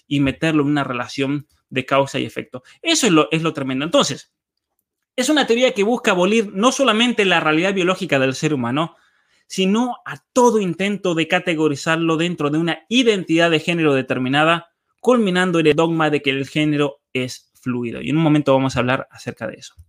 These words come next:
Entonces, queer es lo que no encaja. Queer es aquel que se victimiza políticamente para justificar su abandono personal, para justificar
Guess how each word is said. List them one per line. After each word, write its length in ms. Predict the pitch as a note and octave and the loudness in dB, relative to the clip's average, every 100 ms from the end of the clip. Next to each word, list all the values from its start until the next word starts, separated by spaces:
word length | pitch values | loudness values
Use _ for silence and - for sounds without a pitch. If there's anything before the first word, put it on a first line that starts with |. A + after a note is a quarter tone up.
| - | -2
Entonces, 560 | A#3+ B3 F#3+ - - _ _ _ _ _ _ _ _ | 2 2 0 -6 -18 _ _ _ _ _ _ _ _
queer 460 | - C#4+ G#3 C#3 C#3 - _ - | 2 4 4 0 -6 -18 _ 0
es 360 | F3 G#3 G#3 - | 2 2 0 0
lo 220 | D#3+ D#3+ | 2 2
que 100 | E3+ | 0
no 100 | F#3+ | 0
encaja. 500 | G3+ G3 D3+ A2 _ _ _ _ _ _ _ - | 0 0 -2 -10 _ _ _ _ _ _ _ -2
Queer 440 | A#3+ C#4+ D#4 C#4 | 2 2 0 0
es 180 | G3+ G#3 | -2 -2
aquel 400 | G3 - C4+ C#4 | -4 0 0 2
que 160 | A3+ G3+ | 0 0
se 160 | G#3 | 2
victimiza 800 | F3+ F#3+ - G3+ C#4+ D4+ C4+ A3 | 0 -2 -6 -2 0 0 0 -2
políticamente 800 | F3+ G#3 B3+ A#3+ F3+ A3+ C4 A#3 | -2 -2 -2 -2 -2 -2 0 0
para 400 | G#3+ G3+ G3+ G3 | 0 0 0 0
justificar 720 | F#3+ D#4 C#4 G#3+ F#3 F3+ G#3+ A3 | -2 -2 -2 -4 -6 -2 0 0
su 120 | G#3 | -2
abandono 440 | F3+ E3 G3 G#3+ | 0 0 0 0
personal, 640 | F3 D3+ D3+ F3 D#3+ A#2 _ _ _ _ _ _ | 0 -4 -2 0 0 -2 _ _ _ _ _ _
para 220 | G#3 A3 | 0 2
justificar 840 | G#3 G#3+ G#3+ F#3 G3+ A#3 C4+ C4 | 0 -2 -2 -4 0 2 2 0